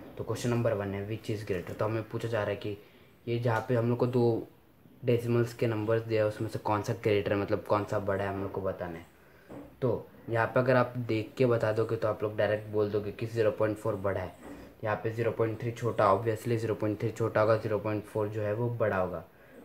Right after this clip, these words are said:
पर अगर आप लोग को ये point में नहीं समझ में आ रहा तो मैं आप लोग को और एक trick से समझाता हूँ। तो अगर मैं दोनों number को टेन टेन से अगर into कर देता हूँ, इससे कोई number तो change नहीं होगा, क्योंकि मैं इसको सिर्फ into नहीं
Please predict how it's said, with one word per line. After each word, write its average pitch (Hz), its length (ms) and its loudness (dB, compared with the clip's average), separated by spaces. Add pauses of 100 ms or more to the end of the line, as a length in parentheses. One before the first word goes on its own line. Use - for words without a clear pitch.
पर 120 100 4
अगर 117 180 4
आप 110 180 4
लोग 120 120 0
को 117 140 6
ये 117 160 6 (140)
point 110 320 4
में 117 140 6
नहीं 113 160 2
समझ 123 300 6
में 104 160 2
आ - 40 4
रहा 101 140 2 (360)
तो 120 60 -2
मैं 123 80 4
आप 110 140 2
लोग 113 100 0
को - 100 -2
और 113 240 4
एक 110 140 0 (320)
trick 117 220 -4
से 117 120 -4
समझाता 101 440 -4
हूँ। 120 180 -4 (440)
तो 147 120 10 (180)
अगर 127 220 4
मैं 143 200 2
दोनों 127 240 6
number 123 280 4
को 123 140 4
टेन 117 320 4
टेन 120 240 6
से 131 200 4
अगर 123 360 2
into 120 340 4
कर 123 100 6
देता 113 240 4
हूँ, 117 80 6
इससे 117 140 0
कोई 117 320 4 (340)
number 113 300 4
तो 117 100 6
change 120 300 4
नहीं 120 120 8
होगा, 120 160 8
क्योंकि - 240 0
मैं 131 180 6
इसको 131 440 4
सिर्फ 127 280 -2
into 127 180 4
नहीं 127 240 8